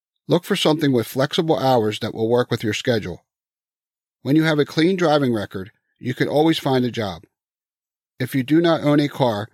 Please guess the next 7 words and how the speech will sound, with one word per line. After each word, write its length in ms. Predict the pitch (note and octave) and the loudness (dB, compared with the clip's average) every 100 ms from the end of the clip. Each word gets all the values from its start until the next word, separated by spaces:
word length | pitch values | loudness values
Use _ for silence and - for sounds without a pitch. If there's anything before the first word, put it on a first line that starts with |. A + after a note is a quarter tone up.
| _ - | _ -4
sometimes 500 | D#3 F3 F3+ D3 C3+ | 0 0 2 0 0
you 80 | |
can 140 | C3 A#2+ | -2 -4
drive 260 | B2 B2 | -2 -2
the 100 | A#2 | -2
company's 520 | A2 C#3+ A#2 B2 G#2 F#2+ | -4 -4 -2 -2 -2 -4
vehicle. 480 | G#2+ F2+ - - | -8 -8 -14 -16